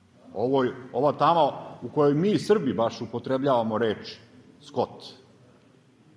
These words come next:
Dakle, zabludeo čovek, jer tama je zapravo odsustvo najpre ispravnog sagledavanja sveta, ispravnog sagledavanja njegovog cilja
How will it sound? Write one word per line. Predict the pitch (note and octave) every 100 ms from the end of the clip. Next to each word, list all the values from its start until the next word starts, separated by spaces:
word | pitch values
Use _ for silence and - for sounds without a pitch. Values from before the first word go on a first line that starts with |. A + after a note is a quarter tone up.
| -
Dakle, | G2+ G#2 A2 G#2+ G2 - F#2
zabludeo | A#2 A#2 C#3 F3+ F#3+ D3
čovek, | - D#3+ D3 F#2 - - - - - _ _ _ _ _ _ _ -
jer | A2+ A#2+ B2 - - - _
tama | - D3+ G#3+ A3 G3+
je | E3+
zapravo | C#3 G3+ G#3 G3 F3 D3+ -
odsustvo | F#3+ G#3 G#3 F3+ D#3+ - D#3 D#3 C#3 - - - - - - -
najpre | D#3 G3+ G3+ F3 D#3+ C3+ - - - - _ _ _ -
ispravnog | F#3+ F#3+ E3 D3 C#3 C3 - - -
sagledavanja | - C3 C3+ C3 D3+ F#3+ D#3+ A2+
sveta, | - A2 F#2 - D#2 - _ _
ispravnog | C3 D#3+ - D3 C#3 B2 - - - - -
sagledavanja | - B2 C3+ C3+ E3+ F#3 E3+ D#3+
njegovog | E3 E3 D3 B2+
cilja | - G3 F#3+ C#3+ C3